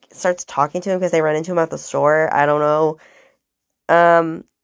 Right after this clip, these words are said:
he ends up, like, convincing her to go fishing with him, <laughs> where they kind of, he's like, "Why didn't you come back and tell me your pots has gotten worse?" And she goes, "I did, but you were pregnant, like, you were getting married."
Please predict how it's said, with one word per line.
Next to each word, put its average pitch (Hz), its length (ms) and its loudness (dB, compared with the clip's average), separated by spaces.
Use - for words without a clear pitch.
he 214 200 -2
ends 226 160 0
up, 208 180 2
like, 180 360 4
convincing 170 500 -6
her 175 140 -2
to 160 60 -4
go 147 140 -4
fishing 233 460 -2
with 214 160 -2
him, 214 260 2
<laughs> - 920 -20
where 180 200 4
they 160 120 2
kind 170 240 0
of, 160 120 -2
he's 180 240 -12
like, 165 140 0
"Why 165 140 4
didn't 180 240 0
you 175 60 -10
come 160 200 -6
back 156 180 0
and 156 100 -8
tell 170 160 -4
me 156 120 -8
your 143 120 -6
pots 208 300 0
has 196 100 -6
gotten 190 300 2
worse?" 185 220 -2
And 170 100 -12
she 143 100 -12
goes, 139 120 -4
"I 139 100 -4
did, 147 280 -4
but 135 180 -14
you 131 80 -12
were 131 140 -6
pregnant, 139 520 -4
like, 107 340 -4
you 104 100 -10
were 113 60 -10
getting 131 220 -8
married." 147 480 -2